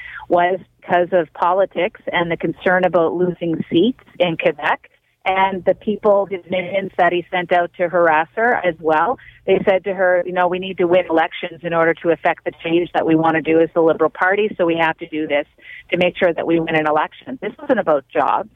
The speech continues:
This was about making sure that they were making,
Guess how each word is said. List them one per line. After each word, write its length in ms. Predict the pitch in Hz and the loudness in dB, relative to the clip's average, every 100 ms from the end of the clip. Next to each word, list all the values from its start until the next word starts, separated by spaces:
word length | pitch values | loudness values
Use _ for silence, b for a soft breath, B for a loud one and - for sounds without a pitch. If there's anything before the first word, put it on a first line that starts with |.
| - - | -20 -16
This 100 | 175 | -6
was 160 | 208 | -2
about 380 | 226 - 143 175 B B B B | -2 0 0 0 B B B B
making 340 | 190 185 220 196 | -4 0 2 2
sure 260 | 208 175 175 | 2 2 2
that 280 | 170 165 165 _ _ | 2 0 -2 _ _
they 340 | 175 185 196 190 | -2 0 0 0
were 200 | 185 180 | 2 2
making, 560 | 180 180 196 185 170 | 0 -6 -6 -8 -8